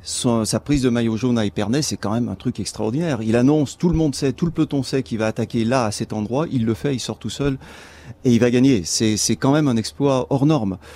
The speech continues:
Saint-Étienne, tout le monde attend à nouveau que Julien Alaphilippe attaque, il est accompagné par Thibaut Pinot, et là on a senti qu'il se passait vraiment quelque chose du côté des Français. Puis j'ajoute à ça le Tourmalet.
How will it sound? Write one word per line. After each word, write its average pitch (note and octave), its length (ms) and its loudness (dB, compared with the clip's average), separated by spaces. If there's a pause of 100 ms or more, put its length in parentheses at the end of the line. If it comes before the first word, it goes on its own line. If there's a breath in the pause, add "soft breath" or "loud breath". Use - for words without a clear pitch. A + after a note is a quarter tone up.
(160 loud breath)
Saint-Étienne, D3 840 2
tout C#3+ 120 2
le D3 60 6
monde C#3+ 180 6
attend B2 360 0
à C#3 140 4
nouveau D3 340 4
que A2 140 -6
Julien G#2+ 260 -2
Alaphilippe G#2 520 -4
attaque, C#3+ 520 -2
il D3 140 4
est C#3 60 6
accompagné B2 500 0
par - 180 -6
Thibaut A2 280 -4
Pinot, A2+ 400 -2 (380 loud breath)
et B2 100 6
là E3 100 6
on D#3 80 2
a C3 80 4
senti C3+ 300 -2
qu'il - 100 -8
se - 60 -10
passait B2 260 -2
vraiment C3 300 2
quelque A2+ 260 -4
chose C3 240 -4
du A2 80 -6
côté A2+ 240 -4
des G#2 80 -2
Français. G#2 400 -4 (460 loud breath)
Puis B2 80 0
j'ajoute C3+ 320 2
à A#2+ 60 4
ça C3 180 2
le A2+ 120 0
Tourmalet. A2+ 480 -2